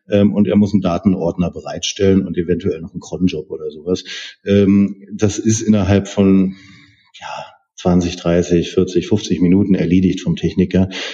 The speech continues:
Äh, es wird eine gute Dokumentation dafür geben und, äh, dann wird halt dieses JavaScript in den Header oder den Footer von der Webseite eingebunden und das Ganze ist dann irgendwie in zwei Stunden abgeschlossen.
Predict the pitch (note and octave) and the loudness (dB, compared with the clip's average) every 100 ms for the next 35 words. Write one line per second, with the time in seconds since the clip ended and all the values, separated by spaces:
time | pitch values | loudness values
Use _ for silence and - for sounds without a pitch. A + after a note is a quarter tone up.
0 | - F2+ F2 F2+ G#2+ C#3 C3 B2 D3+ B2+ | -2 0 2 2 4 4 4 2 2 2
1 | B2 A2+ G#2 G2 G2 A#2+ C#3+ A#2 G2 G2 | 4 4 4 2 2 2 2 2 0 0
2 | F#2 G#2 C#3 F3 F3 F2 - - G#2 G#2+ | 0 2 4 2 0 -6 -12 -10 -2 2
3 | G#2+ G#2 G2+ G#2+ A2+ A2 A#2+ A#2 G#2 G#2 | 2 2 2 4 2 2 2 0 0 0
4 | G2+ G2 G2+ A#2+ A2 - A2+ - G2+ G#2 | 0 0 0 0 -2 -2 -2 0 2 4
5 | G2+ F#2+ F#2 E2+ A2+ A#2 G2 F#2+ F#2 - | 4 4 2 2 2 2 2 2 0 0
6 | - B2 A2 G#2 F#2+ G2 A2 - F#2 F2+ | -2 0 0 2 2 2 0 -2 -2 0
7 | G#2+ A2+ G#2+ G#2 G#2 - - - - F#2 | 2 2 4 4 2 -2 -14 -14 0 0
8 | - F2 F2+ - - - F2+ F2 E2 D2+ | 2 0 0 0 -6 -4 -4 -4 -8 -10
9 | D2+ - - - E2 - - - - F#2 | -10 -8 -8 -6 -6 -6 -8 -4 0 0
10 | F#2+ | 0